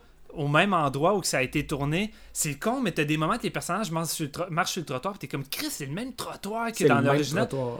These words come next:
Speaker 2: Ah
Speaker 1: avec
Speaker 2: ouais.
Speaker 1: les arbres, pis t'as vraiment un feeling de te retrouver un côté familial qu'on ne retrouve jamais dans les autres suites, que là, on le retrouvait, puis je trouvais ça vraiment bienvenu. Il y a vraiment une atmosphère familiale,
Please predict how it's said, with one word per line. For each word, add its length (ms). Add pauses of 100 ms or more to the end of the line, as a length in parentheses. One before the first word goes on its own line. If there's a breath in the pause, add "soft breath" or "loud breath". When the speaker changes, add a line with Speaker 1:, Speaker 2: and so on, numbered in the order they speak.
Speaker 2:
Ah 60
Speaker 1:
avec 180
Speaker 2:
ouais. 60
Speaker 1:
les 220
arbres, 200
pis 140 (420 loud breath)
t'as 120
vraiment 300
un 140
feeling 480
de 80
te 120
retrouver 520
un 120
côté 320
familial 880 (240 soft breath)
qu'on 140
ne 80
retrouve 340
jamais 360
dans 100
les 240
autres 180
suites, 400
que 120
là, 240
on 100
le 100
retrouvait, 440
puis 120
je 120
trouvais 180
ça 160
vraiment 320
bienvenu. 460
Il 60
y 20
a 80
vraiment 180
une 80
atmosphère 500
familiale, 460